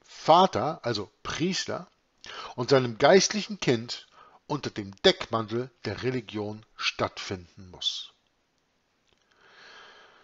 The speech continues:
Frage Nummer sechs. Eheverpflichtung.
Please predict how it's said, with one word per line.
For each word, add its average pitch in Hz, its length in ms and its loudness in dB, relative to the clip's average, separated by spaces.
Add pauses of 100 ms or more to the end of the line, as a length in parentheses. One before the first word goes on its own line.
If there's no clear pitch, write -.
(680)
Frage 139 720 2
Nummer 101 260 -4
sechs. - 500 -6 (840)
Eheverpflichtung. 107 1080 2